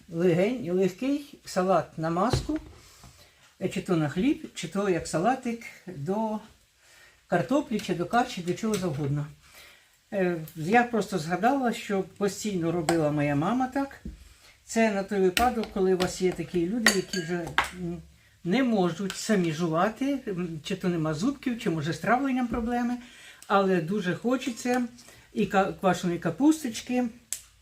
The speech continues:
і смачненької морквочки, і це ще і корисно. Тому мама робила завжди так. Брала,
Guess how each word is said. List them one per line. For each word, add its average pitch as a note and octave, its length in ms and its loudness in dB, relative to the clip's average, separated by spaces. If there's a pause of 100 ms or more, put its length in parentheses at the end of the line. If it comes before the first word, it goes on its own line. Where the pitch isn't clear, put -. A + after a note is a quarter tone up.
(520)
і - 80 0
смачненької F3+ 680 4
морквочки, C4 840 2 (360)
і A3 320 2
це B3 280 2
ще - 200 -2
і A3 240 -2
корисно. D#3+ 640 -2 (360)
Тому C#4+ 640 6
мама G3 340 2
робила G3 420 0
завжди D#3+ 320 -2
так. C#3+ 480 -2
Брала, F3 540 4